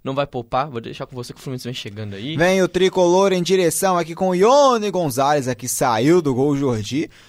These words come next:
Speaker 2: O Alan Costa, ele quase chocou com o goleiro, né? Não confiou muito nessa área do Jordi, ele foi junto e acabou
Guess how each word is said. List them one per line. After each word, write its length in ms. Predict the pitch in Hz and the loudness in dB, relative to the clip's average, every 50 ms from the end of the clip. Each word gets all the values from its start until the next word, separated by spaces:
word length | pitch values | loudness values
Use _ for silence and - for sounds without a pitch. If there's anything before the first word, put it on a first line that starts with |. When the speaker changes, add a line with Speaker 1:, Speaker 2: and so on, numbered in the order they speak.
| _ _ _ | _ _ _
Speaker 2:
O 60 | - | -4
Alan 240 | 185 175 214 180 151 | 0 0 0 0 0
Costa, 320 | - - 143 156 160 - 151 | -2 -2 0 0 0 0 -2
ele 80 | 151 | -2
quase 220 | - 170 - - - | -2 -2 -4 -2 0
chocou 340 | - 240 - - 247 247 | 0 0 0 2 0 0
com 60 | 247 247 | 0 0
o 40 | |
goleiro, 440 | 233 240 226 160 147 147 165 156 151 | 0 0 2 2 2 2 2 0 0
né? 140 | 147 156 165 | -2 -2 -2
Não 300 | 151 165 160 151 143 143 | -2 -2 -4 -4 -6 -6
confiou 440 | 127 143 143 135 135 135 131 127 127 | -8 -8 -8 -4 -2 0 0 2 0
muito 200 | 135 139 - 147 | 0 -4 -4 -4
nessa 260 | 147 139 - 147 127 | -6 -4 -2 0 0
área 140 | 127 131 123 | 0 0 0
do 120 | 131 131 | 0 -2
Jordi, 320 | 120 131 127 117 110 107 127 | 0 0 0 2 2 0 -2
ele 100 | 135 127 | -2 -2
foi 200 | 131 139 123 110 | -2 -2 -2 -2
junto 240 | 117 127 151 - | -6 -10 -10 -10
e 20 | 170 | -10
acabou 340 | 135 139 135 139 156 170 | -8 -8 -8 -8 -8 -10